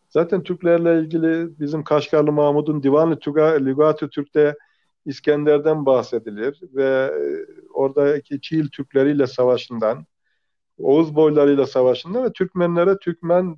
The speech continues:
denmesinin, e, İskender'in söylendiği, İskender'in bunu söylediğini söyler. Yani aslında Türkmen derken Türkiye benzer diye yakıştırdı diyor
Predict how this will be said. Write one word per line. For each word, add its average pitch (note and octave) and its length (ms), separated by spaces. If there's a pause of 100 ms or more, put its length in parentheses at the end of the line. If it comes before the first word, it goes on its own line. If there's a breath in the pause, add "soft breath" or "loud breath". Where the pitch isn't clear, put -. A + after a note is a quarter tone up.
denmesinin, C3+ 680
e, F3 260
İskender'in D3 840
söylendiği, C3+ 800 (560)
İskender'in D3+ 840
bunu C#3 220
söylediğini B2+ 760
söyler. A2 360
Yani D3+ 300 (420)
aslında F#3+ 320
Türkmen F#3 520
derken F3+ 380
Türkiye E3 380
benzer D#3+ 540
diye C3+ 200
yakıştırdı B2 720
diyor G#2+ 240